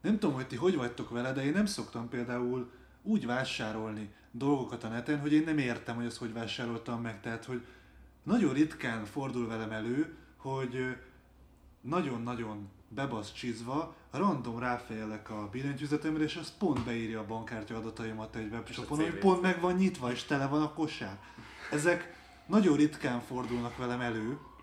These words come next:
Speaker 1: Biztos ki lehet számolni, hogy ennek mennyi esélye van a billentyűzetek eloszlásából, de azért nem ez a jellemző. Most én arra gondoltam, hogy az Alexa az egy ilyen modern dolog, azt nem tudjuk, hogy micsoda, nagyapámnak nem volt ilyen,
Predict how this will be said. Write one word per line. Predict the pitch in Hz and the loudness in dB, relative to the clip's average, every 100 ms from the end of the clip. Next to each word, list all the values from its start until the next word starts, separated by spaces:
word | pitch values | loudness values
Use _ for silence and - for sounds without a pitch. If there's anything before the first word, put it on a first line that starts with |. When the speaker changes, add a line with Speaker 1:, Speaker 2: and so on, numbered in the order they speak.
| - - - - - - | -20 -20 -20 -20 -20 -10
Speaker 1:
Biztos | 123 196 196 156 | 0 2 2 0
ki | - | 2
lehet | 180 127 | 2 2
számolni, | - 147 135 131 123 | 0 2 2 2 0
hogy | 120 | 0
ennek | 123 117 | -2 -2
mennyi | 127 135 131 | -2 -2 -2
esélye | 117 110 - 117 110 | -2 -4 -2 -2 -2
van | 104 123 | -2 -2
a | 139 | -2
billentyűzetek | 117 120 113 - 110 113 113 | -2 -2 -2 -4 -4 -4 -4
eloszlásából, | 110 104 123 123 - 135 151 180 180 - - - - - | -4 -4 -4 -4 -2 -2 2 0 0 -8 -12 -12 -12 -2
de | |
azért | 147 185 | 4 6
nem | 196 | 6
ez | 156 | 6
a | |
jellemző. | 147 135 120 107 104 - - - | 6 4 0 -2 -6 -8 -12 -10
Most | 135 - | -6 0
én | 165 156 147 - | 2 2 -2 4
arra | 202 175 | 6 8
gondoltam, | 147 151 151 | 6 6 4
hogy | 151 | 2
az | 147 | 4
Alexa | 185 123 - - 135 160 185 - - | 4 2 -2 -4 -2 -2 -2 -10 -10
az | 139 147 147 | -2 2 4
egy | 151 | 6
ilyen | 156 151 151 156 - - - - | 8 6 6 2 -4 -14 -16 -6
modern | 170 151 127 123 | -2 0 0 0
dolog, | 123 113 110 | 0 -2 -2
azt | 113 - | -4 0
nem | 151 143 | 2 2
tudjuk, | 143 127 127 | -2 -2 -6
hogy | 110 | -6
micsoda, | 110 143 - 131 135 135 135 131 - - | -6 -6 -4 -2 0 0 0 -2 -10 -6
nagyapámnak | 127 127 120 123 107 101 | -2 -2 -2 -2 -4 -6
nem | 113 139 | -6 -2
volt | 147 147 151 | 2 2 4
ilyen, | 143 143 147 | 0 2 0